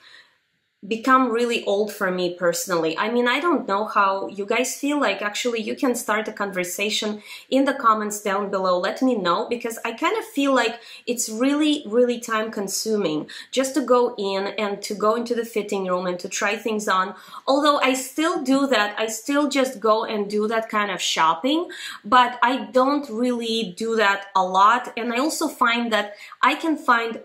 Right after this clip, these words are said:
way, way better deals on Amazon when it comes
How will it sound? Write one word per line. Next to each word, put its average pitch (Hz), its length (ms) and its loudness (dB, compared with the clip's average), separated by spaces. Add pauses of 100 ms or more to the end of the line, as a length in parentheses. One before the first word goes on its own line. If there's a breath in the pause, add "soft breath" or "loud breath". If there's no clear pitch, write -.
way, 226 640 4
way 240 240 2
better 220 420 -2
deals 185 460 -6
on 185 240 2
Amazon 220 640 4 (220 loud breath)
when 277 240 0
it - 160 -2
comes 240 80 4